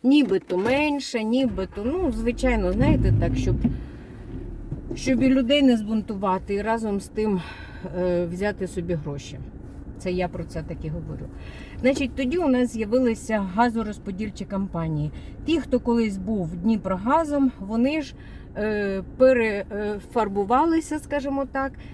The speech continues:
і стали А Т Дніпрогаз. В п'ятому місяці, в шостому, я до них приходила і ще писала заяву. Вони на мене писали борг, ну, скажу вам зразу,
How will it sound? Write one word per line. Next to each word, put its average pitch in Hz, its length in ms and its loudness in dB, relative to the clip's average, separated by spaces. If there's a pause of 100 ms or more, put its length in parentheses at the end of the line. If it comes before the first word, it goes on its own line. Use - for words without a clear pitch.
(140)
і 302 120 0
стали 262 600 2
А 190 140 0
Т 247 320 2
Дніпрогаз. 180 840 -4 (680)
В - 20 -12
п'ятому 302 440 2
місяці, 277 560 2
в - 80 -14
шостому, 190 600 0
я 220 140 0
до 220 140 -2
них 190 200 -4
приходила 294 720 -2
і 220 80 -4
ще 277 200 -2
писала 220 520 0
заяву. 226 380 0
Вони 240 400 2 (280)
на 220 140 0
мене 233 320 2
писали 226 800 2 (140)
борг, 226 580 2 (500)
ну, 277 260 2 (100)
скажу 247 400 2
вам 220 200 0
зразу, 165 400 -4